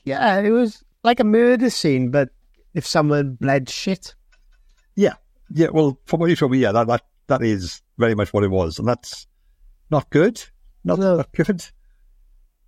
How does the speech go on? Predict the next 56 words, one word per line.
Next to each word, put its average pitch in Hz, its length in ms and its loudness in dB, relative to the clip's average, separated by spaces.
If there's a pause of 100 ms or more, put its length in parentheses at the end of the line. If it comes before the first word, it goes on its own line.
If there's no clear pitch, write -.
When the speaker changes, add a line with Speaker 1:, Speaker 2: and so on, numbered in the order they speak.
(380)
Speaker 1:
Well, 208 200 2
that's 202 380 0 (640)
London 131 460 2
reviewed. 147 560 0
If 165 280 -14
you've 240 60 -2
Speaker 2:
I 160 60 0
Speaker 1:
never 160 240 0
Speaker 2:
don't - 20 -4
Speaker 1:
been 135 260 0
there, 113 240 0
then 127 320 0
that's 127 300 -2
that. 165 240 -6 (160)
Speaker 2:
Um, 139 160 2
but 139 80 2
after 160 200 -2
that, 127 280 0
of - 80 -20
course, 104 160 -2
we 123 60 -2
went, 110 280 -2
uh, 107 160 2
we, 117 120 0
we - 520 -14
thought 135 80 0
we'd 131 80 0
do, 127 180 0
do 147 140 0
a 127 40 0
few 156 140 -2
pubs 139 300 0
on 139 80 2
the 117 40 0
way 117 80 0
back, 185 100 0
Speaker 1:
Oh, 202 240 4
yes, 139 240 -2
Speaker 2:
back 147 140 -6
Speaker 1:
that's - 120 -2
Speaker 2:
to 95 60 -12
Speaker 1:
right, 117 100 -10
Speaker 2:
Camden. 113 360 0
Speaker 1:
that's 113 100 -14
right, - 160 -20
that's - 120 -20
right. 110 220 -10
Speaker 2:
And 123 80 0
we 131 60 2
went 139 220 0
to, 131 280 0
uh, 123 240 2 (220)
a - 40 -6
famous 175 280 0
film 240 260 2
pub, 92 260 -2